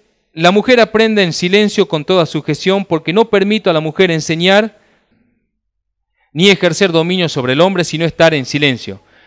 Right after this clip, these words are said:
Porque Adán fue formado primero, después Eva. Y Adán no fue engañado, sino que la mujer, siendo engañada, incurrió en transgresión.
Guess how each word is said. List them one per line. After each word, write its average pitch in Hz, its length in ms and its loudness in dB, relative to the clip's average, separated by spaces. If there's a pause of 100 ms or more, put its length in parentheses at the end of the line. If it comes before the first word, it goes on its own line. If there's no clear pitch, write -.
(240)
Porque 185 340 2
Adán 254 400 2
fue 226 220 4
formado 202 520 2
primero, 156 400 0 (240)
después 151 480 0
Eva. 107 280 0 (400)
Y 139 100 0
Adán 180 460 2
no 240 160 4
fue 240 260 2
engañado, 170 600 0 (300)
sino 208 340 0
que 165 120 0
la 208 220 2
mujer, 208 480 2
siendo 208 340 -2
engañada, 196 680 0 (440)
incurrió 165 640 0
en 147 140 0
transgresión. 135 800 -4